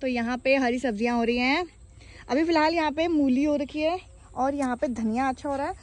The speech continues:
और यहाँ पे मैंने आपने mini vlog में देखा होगा मेथी, तो ये मेथी बहुत जल्दी जम गई, दो तीन दिन में ही। वाओ। और मैंने थोड़ा सा उस side को ना पालक बोए हैं, वहाँ पानी देना है अभी। और इस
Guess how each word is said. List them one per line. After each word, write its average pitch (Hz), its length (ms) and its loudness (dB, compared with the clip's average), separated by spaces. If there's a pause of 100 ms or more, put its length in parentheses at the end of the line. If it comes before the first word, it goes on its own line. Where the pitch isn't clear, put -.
(160)
और 262 100 -2
यहाँ 277 280 0
पे 339 100 -8
मैंने 349 220 -2
आपने 330 300 0
mini 285 220 2
vlog 269 200 2
में 294 120 -4
देखा 269 220 -2
होगा 277 300 0 (320)
मेथी, 254 400 -2 (420)
तो 311 160 -6
ये 269 360 -6
मेथी 294 380 -4
बहुत 240 420 -6
जल्दी 240 380 2
जम 247 220 0
गई, 233 160 -4
दो 247 180 -2
तीन 247 200 0
दिन 233 100 -2
में 214 180 -4
ही। 254 180 -6 (320)
वाओ। 170 220 -12 (500)
और 269 60 -6
मैंने 311 180 -2
थोड़ा 349 120 0
सा 359 80 0
उस 277 280 -2
side 302 180 -2
को 339 120 -6
ना 381 160 -6 (420)
पालक 269 260 0
बोए 269 240 0
हैं, 294 380 -4
वहाँ 277 100 -4
पानी 254 260 -2
देना 262 160 -2
है 277 140 0
अभी। 311 200 -4 (380)
और 269 420 0 (960)
इस 403 140 -4